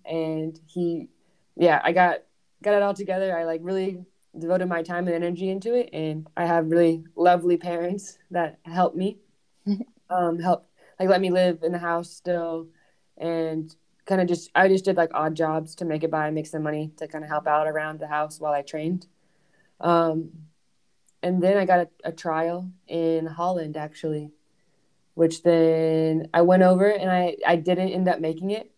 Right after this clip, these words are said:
Speaker 1: I was, they, like, didn't offer me a contract. So I was like, "Okay,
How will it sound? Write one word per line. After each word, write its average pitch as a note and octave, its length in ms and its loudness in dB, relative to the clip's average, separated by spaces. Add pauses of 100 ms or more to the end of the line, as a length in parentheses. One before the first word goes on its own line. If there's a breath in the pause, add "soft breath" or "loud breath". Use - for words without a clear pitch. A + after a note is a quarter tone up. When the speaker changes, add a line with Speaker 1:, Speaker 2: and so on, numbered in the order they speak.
(160)
Speaker 1:
I D#3+ 260 -4
was, D#3 440 -4
they, D3+ 480 -2 (340)
like, D3+ 180 -6
didn't D#3 240 2
offer D3+ 200 -2
me D3+ 140 -2
a C#3+ 40 -8
contract. D#3+ 480 -6
So D3+ 140 -10
I - 20 -8
was C#3+ 80 -10
like, D#3+ 180 -4
"Okay, D#3+ 300 -2